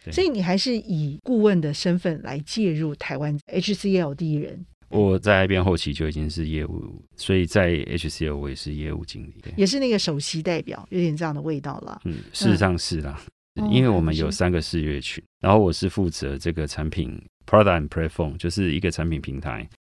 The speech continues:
Speaker 1: 我负责其中一个产品。那我们在台湾有业务总经理，发展整个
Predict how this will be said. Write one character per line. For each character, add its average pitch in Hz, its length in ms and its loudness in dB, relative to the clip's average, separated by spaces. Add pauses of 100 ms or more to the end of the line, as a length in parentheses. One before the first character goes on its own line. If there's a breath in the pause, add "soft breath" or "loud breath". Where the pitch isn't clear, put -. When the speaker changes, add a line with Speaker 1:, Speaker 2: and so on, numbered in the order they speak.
(240)
Speaker 1:
我 - 140 -4
负 92 200 2
责 82 120 2
其 78 140 -4
中 78 160 -2
一 80 40 -2
个 73 100 -6
产 60 240 -10
品。 - 200 -10 (280)
那 85 460 4
我 90 120 0
们 78 240 -2
在 90 180 0
台 78 140 -2
湾 78 180 -2
有 69 300 -6 (120)
业 104 120 6
务 90 180 4
总 73 200 -6
经 73 240 -6
理， 69 160 -8 (220)
发 80 220 -2
展 64 300 -6
整 - 160 -8
个 65 240 -8